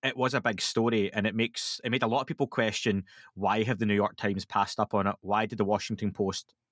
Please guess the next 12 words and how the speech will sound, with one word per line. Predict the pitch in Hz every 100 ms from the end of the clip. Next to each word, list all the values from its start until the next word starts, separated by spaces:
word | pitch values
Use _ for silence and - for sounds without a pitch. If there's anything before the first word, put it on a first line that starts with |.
| _
pass | - 107 117
up | -
on | 107
it? | 101 113
And | 107
I'll | 110
quote | - - 147
Ross | 120 110 -
Coulthart | - 151 - 101 -
here, | 101 95 - _ - - - - 101
Gutless | 208 - 135 -
cowards. | - 82 73 - - -